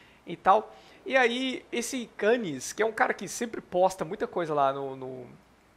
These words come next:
ah, no fórum da Clay, ele pegou e fez uma carta aberta pros desenvolvedores explicando a respeito dessa questão, como o balanceamento do jogo, na opinião dele, não tá tão balanceado assim, digamos, né?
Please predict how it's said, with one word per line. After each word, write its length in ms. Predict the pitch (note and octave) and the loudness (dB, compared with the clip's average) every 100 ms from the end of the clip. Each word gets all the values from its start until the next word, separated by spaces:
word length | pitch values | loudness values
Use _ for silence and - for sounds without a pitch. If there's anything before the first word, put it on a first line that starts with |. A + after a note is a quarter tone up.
| _ _ _ _ _ _ | _ _ _ _ _ _
ah, 320 | D3+ D3+ C#3+ C#3+ | -2 2 4 2
no 100 | D#3+ | -2
fórum 220 | - D#3+ | -4 6
da 140 | A3 | 6
Clay, 200 | A3+ F3 - - - - | 6 0 -4 -16 -20 -8
ele 160 | C4+ C4+ | -4 -2
pegou 260 | C4+ A3 | 0 2
e 60 | A#3 | 2
fez 220 | A#3+ A3+ | 0 -2
uma 160 | B3 C4+ | 0 0
carta 460 | - G#3 G#3 G3+ | 8 8 10 8
aberta 380 | E3+ D3+ D3 D3 | 6 6 -2 -2
pros 220 | - D#3+ | -8 -8
desenvolvedores 640 | D3 G#3+ A3 B3 E3 E3+ - - - - | -4 0 2 2 0 -4 -8 -20 -20 -20
explicando 520 | - D#4 - B3+ B3+ | -10 -8 -4 0 2
a 20 | |
respeito 320 | C4 C4 B3+ | 2 0 -6
dessa 180 | A#3 - | -6 -8
questão, 500 | C4+ C#4 - G#3 D#3 - | -6 -8 -2 -2 -2 -2
como 420 | G#3 A#3+ C4+ B3+ - _ _ | -2 0 -2 -4 -10 _ _
o 120 | - | -8
balanceamento 1200 | A3 D3 F3+ A3 A3+ - - G#3 F#3+ D3 D#3 F#3 E3+ | -8 2 6 6 6 0 2 6 6 4 -2 -8 -8
do 140 | F#3 | -8
jogo, 340 | D3 D3+ F#3+ E3 | -4 -2 -2 0
na 120 | F3 | 0
opinião 360 | D#3+ D3 E3+ | 0 -6 -6
dele, 280 | G3+ E3 E3+ - - - - - | -2 -2 -4 -10 -20 -20 -14 -4
não 120 | - | -2
tá 340 | - - - | 4 6 6
tão 600 | F3+ - F#3 G#3 G#3+ G3 | 6 4 6 8 8 6
balanceado 720 | E3 F3+ F3 F#3 - E3+ D#3+ E3 | 2 2 4 0 0 4 4 4
assim, 220 | - F#3 | -4 -12
digamos, 560 | E3+ E3+ D3+ C3 A2+ | -10 -4 -4 -4 -8
né? 200 | C#3 D#3+ | -2 -2